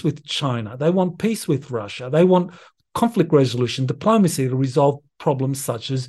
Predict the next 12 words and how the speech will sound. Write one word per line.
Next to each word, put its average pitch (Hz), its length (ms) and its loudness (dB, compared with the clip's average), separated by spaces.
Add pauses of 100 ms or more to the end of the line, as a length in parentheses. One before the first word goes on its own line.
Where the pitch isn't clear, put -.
(220)
Ukraine. 160 640 2
They 156 120 4
don't 185 200 2
want 147 240 0
to 147 80 -2
just 139 240 -6
kind 147 160 -4
of 123 80 -6 (120)
pump - 340 -4 (100)
arms 143 420 2
and 127 160 0
weapons 156 440 0